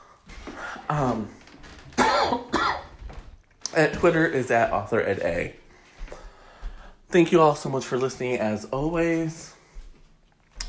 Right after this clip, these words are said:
And until next time, cheers. And I'm back.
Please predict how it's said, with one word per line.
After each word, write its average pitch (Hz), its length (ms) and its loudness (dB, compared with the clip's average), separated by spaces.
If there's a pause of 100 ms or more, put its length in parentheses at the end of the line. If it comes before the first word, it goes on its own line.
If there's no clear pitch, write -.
(140)
And 131 220 2
until 117 340 -2
next 135 320 -4
time, 98 460 -4 (880)
cheers. - 580 -2 (960)
And 139 260 0
I'm 104 140 -2
back. 90 340 -8